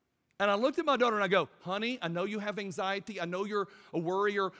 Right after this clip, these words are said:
but the Bible says," this is what we do as church members, "don't worry about tomorrow. Today has enough problems of its own." And that's an awesome verse, amen? But it doesn't work if you're a worrier.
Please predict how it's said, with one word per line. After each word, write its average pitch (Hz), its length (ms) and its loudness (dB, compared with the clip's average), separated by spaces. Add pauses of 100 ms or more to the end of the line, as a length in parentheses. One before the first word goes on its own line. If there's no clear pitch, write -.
(120)
but 190 140 0
the 180 80 6
Bible 240 560 4
says," 233 720 2 (180)
this 139 120 -8
is - 20 -10
what 196 100 0
we 208 100 2
do 220 120 2
as 214 100 0
church 277 280 0
members, 196 360 4 (520)
"don't 202 220 4
worry 254 200 6
about 254 240 4
tomorrow. 254 720 6 (160)
Today 190 240 2
has 233 140 4
enough 240 180 4
problems 240 320 2
of 233 80 6
its - 80 -2
own." 240 400 4 (1300)
And 220 180 4
that's 349 200 4
an 233 80 2
awesome 262 440 0
verse, 302 340 6
amen? 302 420 2 (920)
But 277 140 8
it 294 140 0
doesn't 285 240 8
work 311 320 4
if 285 100 2
you're 285 140 4
a 262 80 10
worrier. 269 600 6